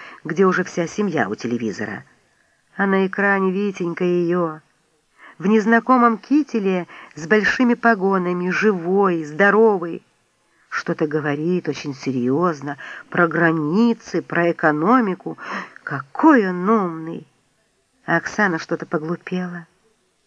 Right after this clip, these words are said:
Вникать и не пытается... Ей лишь бы голос его слышать. Не арестован, значит, не убит. Марья её обнимает и что-то шепчет, но и шёпота Оксана не разбирает,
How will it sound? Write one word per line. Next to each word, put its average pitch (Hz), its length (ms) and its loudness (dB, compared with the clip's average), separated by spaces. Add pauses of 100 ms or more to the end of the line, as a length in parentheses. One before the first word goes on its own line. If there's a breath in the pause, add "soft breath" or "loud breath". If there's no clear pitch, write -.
(140)
Вникать 196 760 2
и - 20 -2
не 220 100 0
пытается... 202 840 -2 (760 soft breath)
Ей 247 260 4 (100)
лишь 247 200 0
бы 208 160 0
голос 208 580 2
его 196 240 -2
слышать. 190 840 -2 (480 loud breath)
Не 277 140 6
арестован, 254 800 2
значит, 190 640 -4 (380)
не 165 180 -2
убит. 156 680 -4 (360 soft breath)
Марья 196 560 4
её 185 340 2
обнимает 196 840 2
и 185 60 0
что-то 185 340 -2
шепчет, 240 840 0 (360 loud breath)
но 285 160 6
и 277 40 4
шёпота 220 640 0
Оксана 190 440 0
не 175 160 0
разбирает, 190 800 0